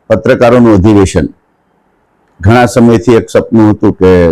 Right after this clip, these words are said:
એક સારું અધિવેશન કરવું છે. અમારી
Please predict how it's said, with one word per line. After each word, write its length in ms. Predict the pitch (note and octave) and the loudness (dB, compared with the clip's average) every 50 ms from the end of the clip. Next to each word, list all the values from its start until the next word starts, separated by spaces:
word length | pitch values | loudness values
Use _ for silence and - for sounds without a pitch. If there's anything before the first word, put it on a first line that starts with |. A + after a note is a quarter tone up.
| - F#2+ | 0 0
એક 140 | G#2 G2+ - | -2 -2 -4
સારું 300 | - A2 G2+ G#2 A2 G#2+ | -4 -2 0 0 2 0
અધિવેશન 480 | G2 D#2+ G#2 G#2 G2 G2 F#2 - F#2+ F2+ | 0 0 0 0 0 0 0 -2 -2 -2
કરવું 320 | - F2 F2 F#2 F#2 F2+ | -2 -2 0 0 0 -2
છે. 160 | - - - - _ _ _ _ _ _ _ _ _ _ _ _ _ _ _ _ _ _ _ _ _ _ _ _ _ _ _ _ _ _ _ _ _ _ _ _ _ _ _ _ _ - | -4 -6 -14 -20 _ _ _ _ _ _ _ _ _ _ _ _ _ _ _ _ _ _ _ _ _ _ _ _ _ _ _ _ _ _ _ _ _ _ _ _ _ _ _ _ _ -4
અમારી 420 | G#2+ A#2 B2 B2 A#2+ A#2+ A2 G2+ | -2 0 2 2 2 2 2 0